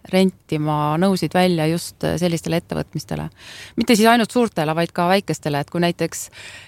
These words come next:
järgmisel suvel tuleb kellelgi grillipidu ja tuleb kakskümmend inimest külla, siis tihtipeale inimestel ei ole kahtekümmet nõud kodus, et, et siis vältida ühekordse plasti ostmist,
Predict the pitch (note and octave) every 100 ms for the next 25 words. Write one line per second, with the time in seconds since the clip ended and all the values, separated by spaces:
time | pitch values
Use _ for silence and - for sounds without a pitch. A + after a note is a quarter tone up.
0 | - G3+ G#3 G3 F3+ F#3 B3+ B3+ F#3+ F#3
1 | F#3+ F#3 F3+ A3+ G3 F#3 F#3 - B3 A3
2 | G3+ B3+ F#3+ F3 F3 G#3 A#3+ - F3 G#3
3 | A#3 E3+ D#3+ - C4+ G#3 E3+ F3+ - G#3+
4 | G3 F3+ F3+ G3+ E3+ - G#3+ C#4 F3 D#3
5 | - D#3+ D3+ D3+ D#3+ D3+ - D#3+ D#3 -
6 | F3 - - D#3+ D#3+ - F3 - G3+ G#3+
7 | F3+ F3 F3+ G#3 F3+ - F#3 G#3 G#3+ A#3
8 | D#4 - F#3+ -